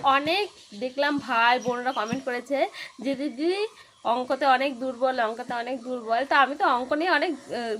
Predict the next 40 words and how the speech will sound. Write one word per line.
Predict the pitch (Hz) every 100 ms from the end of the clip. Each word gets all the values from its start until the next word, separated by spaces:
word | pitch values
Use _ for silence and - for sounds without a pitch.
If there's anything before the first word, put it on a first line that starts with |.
| 233
ভিডিও | 208 311
করে | 349 269
দিয়েছি, | 285 226 214
আমি | 269 269
কোন | 262 262
বই | 247
থেকে | 254 262
করতাম, | 254 208 254 262
আর | 294
সুবির | - 294 294
দাস | 320 330
থেকে | 349 339
করতাম | 285 269 311
সেটা | 302 -
তো | 277 285
জানোই। | 233 220 226 415 - - - 202 - -
তো |
আমি | 330 359
সুবির | 320 330 285
দাস | 349 -
থেকে | 370 359 -
কী | 359
কী | 349 415
অঙ্ক | 269 262
করে, | 277 247 220 - -
করতাম, | 269 247 - 247 - - - - - -
মানে | 254 269
কী | 277 339
কী | 370
চ্যাপ্টার | 330 254 285
করতাম, | 294 262 - 277 427 - - - -
এটাও | - 277 427 415
অনেকে | 254 277
জানতে | 262 208 220
চেয়েছে | 226 180 254
যে, | 247
"দিদি | 233 254 339
এত | 226 269 -
মোটা | 370 349 247 240 320 330
বই, | 180 233 233 147